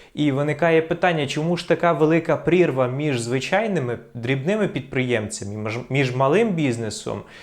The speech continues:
і між великим бізнесом? Чому одним вдається туди потрапити, а інші так і залишаються і роками працюють в одному й тому самому стилі, працюють з одним і тим самим результатом і ніяк не розвиваються?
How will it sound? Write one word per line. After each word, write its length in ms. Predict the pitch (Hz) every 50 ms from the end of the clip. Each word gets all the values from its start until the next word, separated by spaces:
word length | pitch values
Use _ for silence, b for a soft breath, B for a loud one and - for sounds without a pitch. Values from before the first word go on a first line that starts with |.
| B B B B -
і 200 | 165 185 202 190
між 340 | 170 160 165 170 160 139 131
великим 480 | 131 139 139 156 175 175 - 151 143 131
бізнесом? 600 | 123 127 127 117 107 104 104 104 - - 110 107
Чому 360 | 107 - - 170 180 202 226 208
одним 480 | - 175 170 156 165 190 202 185 151
вдається 760 | 120 123 123 123 143 156 170 170 190 202 190 196 - - 123
туди 300 | 117 - 123 117 117 113
потрапити, 760 | 113 - 120 117 - 123 120 110 107 - 113 104 - 117 123 -
а 140 | - 135 - -
інші 340 | 170 196 196 - - -
так 240 | - - 165 160 -
і 40 | 139
залишаються 840 | 120 123 123 120 120 - - 160 165 170 165 151 - - - 143 131 B B B B B B
і 120 | - 156 151
роками 480 | 147 139 - - 156 160 165 160 151
працюють 680 | 139 - 139 123 120 - - 151 156 156 156 143 139
в 80 | 120 117
одному 360 | 117 117 123 139 151 143 135
й 40 | 123
тому 300 | 143 - 131 123 127 123
самому 520 | 113 - - 139 139 139 131 127 123 120
стилі, 520 | 117 - - - 160 170 175 180 175 165 165 B B B B B B -
працюють 540 | 143 143 135 139 - - 170 170 165 156
з 60 | 127 127
одним 320 | 127 127 147 160 156 147
і 60 | 139
тим 200 | - - 131 127
самим 400 | 120 - - 151 151 147 139 131
результатом 640 | 127 131 123 127 131 127 127 127 117 113 - 123 131 139
і 80 | 160
ніяк 500 | 170 175 170 165 160 175 165 156 - -
не 80 | 135 139
розвиваються? 880 | 131 131 113 110 117 113 107 110 107 104 104 101 101 101 - - 107